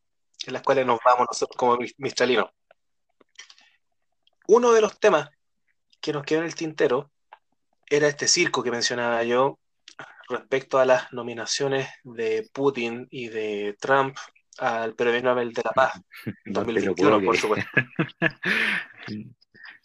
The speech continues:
Speaker 1: Eh, eh, ¿qué decir? O sea, esto es un circo. Ya se prostituyó el sistema más de lo que, <clears throat> perdón, más de lo que ya estaba. Hace unos años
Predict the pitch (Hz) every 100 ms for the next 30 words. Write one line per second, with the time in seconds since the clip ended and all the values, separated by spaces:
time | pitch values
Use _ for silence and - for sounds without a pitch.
0 | - - 131 - 117 - - - 107 107
1 | - 101 - - _ _ _ _ _ -
2 | - _ - 160 151 - 151 104 - 131
3 | - 135 117 117 - 143 - 127 120 110
4 | 101 131 - - 101 - 123 151 190 202
5 | 175 147 139 131 139 131 139 143 135 160
6 | 139 123 131 123 120 131 147 - - 151
7 | - 113 110 107 113 117 110 113 107 -
8 | 135 98 - _ _ - - _ - -
9 | 107 131 120 127 156 113